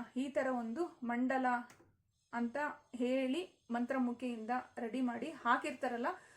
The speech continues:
ಫಸ್ಟ್ ಏನಾಗುತ್ತೆ ಅಂತಂದ್ರೆ, ಆ ಪೌಡರ್ ಹಾಕಿದಾಗ ಆ ಕರುಳಿನ ಭಾಗದಲ್ಲೆಲ್ಲ ಹೋಗಿ ಅಂಟ್ಕೊಳ್ಳುತ್ತೆ. ನೀವು ಇವತ್ತು ಚೆನ್ನಾಗ್ ಊಟ ಮಾಡ್ತಿರ್ತೀರಾ, ಅದು ಹೋಗಿ ಅಂಟ್ಕೊಂಡಿದ್ದಾದ್ಮೇಲೆ ಇಷ್ಟು ದಿವಸ ಅಂತೇಳಿ ಟೈಮ್ ಇರುತ್ತೆ. ಆ ಒಂದು ದಿನದಿಂದ ನಿಮ್ಗೆ ಊಟನೇ ಸೇರಲ್ಲ. ಊಟ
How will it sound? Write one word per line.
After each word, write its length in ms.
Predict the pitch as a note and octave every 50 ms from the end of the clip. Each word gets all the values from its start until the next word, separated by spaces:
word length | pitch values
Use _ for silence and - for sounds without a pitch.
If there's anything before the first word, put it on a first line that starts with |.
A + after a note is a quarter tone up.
| - _ _ -
ಫಸ್ಟ್ 300 | D4+ D#4 D#4 - - G#4
ಏನಾಗುತ್ತೆ 640 | G4+ F4 D4+ C#4+ C#4 C#4 C4 B3 B3 A#3+ - A#3+
ಅಂತಂದ್ರೆ, 440 | A#3+ A#3 A#3 A#3 A#3+ A#3 A3+ C4+ F4
ಆ 160 | F4 C#4+ A#3+
ಪೌಡರ್ 480 | B3 - B3 B3+ C#4+ C4+ E4 D#4+ D#4 -
ಹಾಕಿದಾಗ 640 | B3 B3 B3 B3 - B3+ G#3+ A3+ G#3+ A#3 A#3+ A#3 D4 F4 G4 G4+ - - - - - - - - F4
ಆ 80 | C4 C4
ಕರುಳಿನ 400 | B3+ - C#4 C4 F4 F4+ F#4+ F#4 E4+
ಭಾಗದಲ್ಲೆಲ್ಲ 680 | C4 C4 C4 B3+ C4 C4 B3 B3+ B3 B3 A#3 A#3 B3 C#4+
ಹೋಗಿ 380 | D#4 C4+ C4 C4 C#4 D4 E4
ಅಂಟ್ಕೊಳ್ಳುತ್ತೆ. 840 | D#4 A#3+ A#3+ B3+ B3+ - C4+ B3+ A3+ A3 - - - - - _ _ _ _ _ _ _ - -
ನೀವು 180 | E4 F4+ E4+
ಇವತ್ತು 460 | D#4+ D#4 D#4 E4+ F4 E4+ - F4+ F4
ಚೆನ್ನಾಗ್ 360 | F4 - D#4 C#4 D#4 F4 F4+ D#4
ಊಟ 140 | D4+ D#4 D#4+ D#4
ಮಾಡ್ತಿರ್ತೀರಾ, 840 | C#4+ C4+ B3+ B3+ A#3+ A#3 - - A3 G#3+ A#3 B3 B3 - - B3 - -
ಅದು 180 | C4+ C4+ D4+
ಹೋಗಿ 340 | D4 D4+ D4 D#4+ E4+ E4 F4
ಅಂಟ್ಕೊಂಡಿದ್ದಾದ್ಮೇಲೆ 1080 | E4+ C#4 C4 C#4+ C4+ - E4 E4 D#4 D#4 C#4 C#4+ D4+ C#4+ C#4 C4+ C4 C4+ C#4+ D4+ D#4+ E4+
ಇಷ್ಟು 420 | E4 - D4+ C4 - E4+ C#4 B3
ದಿವಸ 200 | D#4 E4+ E4 E4+ D#4+
ಅಂತೇಳಿ 280 | D4+ C#4+ C4 D4+ D4 C#4
ಟೈಮ್ 260 | - C4 C4+ B3 B3
ಇರುತ್ತೆ. 200 | A#3+ B3+ - B3
ಆ 360 | A#3+ - - B3 C#4 D#4+ E4+
ಒಂದು 580 | E4+ E4 D#4+ D#4+ D#4 D4+ D4+ F4+ F#4+ - - - B3 G#3
ದಿನದಿಂದ 580 | B3+ C#4 D4+ F4+ F#4+ F4+ C#4+ D4+ C4 B3 B3+ D4 E4 D#4
ನಿಮ್ಗೆ 220 | C#4 B3+ B3+ C4+
ಊಟನೇ 480 | C#4 C4 A#3+ D4+ - F4 E4 D#4+ D#4 D#4
ಸೇರಲ್ಲ. 360 | D#4 C#4 C4+ C4 B3+ A#3+ A#3+
ಊಟ 240 | A3 A3 B3+ B3+